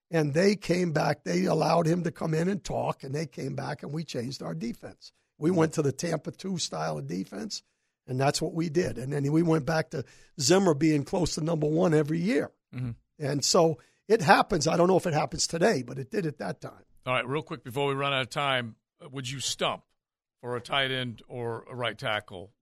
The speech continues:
Speaker 2: Which would be the biggest priority? If you had to go in there, you knocked on Balky's door, you said, "I need one, I,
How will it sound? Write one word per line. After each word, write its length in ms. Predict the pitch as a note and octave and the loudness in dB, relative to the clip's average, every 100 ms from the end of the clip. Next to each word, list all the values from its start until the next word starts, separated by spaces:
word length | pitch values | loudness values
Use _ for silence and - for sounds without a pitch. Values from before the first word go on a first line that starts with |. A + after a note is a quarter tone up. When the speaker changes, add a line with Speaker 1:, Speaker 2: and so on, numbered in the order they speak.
| A2+ | -18
Speaker 2:
Which 240 | A#2+ - | -16 -14
would 160 | A#2 G#2 | -14 -10
be 420 | A2+ G#2+ G2 F#2 _ _ _ _ _ | -8 -8 -10 -16 _ _ _ _ _
the 80 | A2+ | -14
biggest 280 | A2+ G2+ - | -12 -12 -10
priority? 360 | B2 A2 G2 G#2+ | -6 -6 -8 -12
If 140 | - | -14
you 140 | A#2+ | -8
had 160 | A#2 A#2 | -4 -4
to 80 | A2+ | -4
go 180 | C3 C3 | -4 -4
in 80 | |
there, 240 | B2 A#2+ A#2+ | -2 -4 -4
you 140 | G#2+ | -4
knocked 280 | C3+ E3+ F3 | 4 4 4
on 160 | E3 C3 | 0 0
Balky's 440 | D#3+ E3 D3+ B2 | 0 -2 -4 -8
door, 260 | D#3+ C#3+ B2 | -4 -4 -4
you 140 | A#2+ | -6
said, 180 | - B2 | -6 -2
"I 140 | A#2+ | -2
need 200 | C3+ B2+ | -2 -6
one, 200 | A2+ B2 | -8 -10
I, 120 | - | -8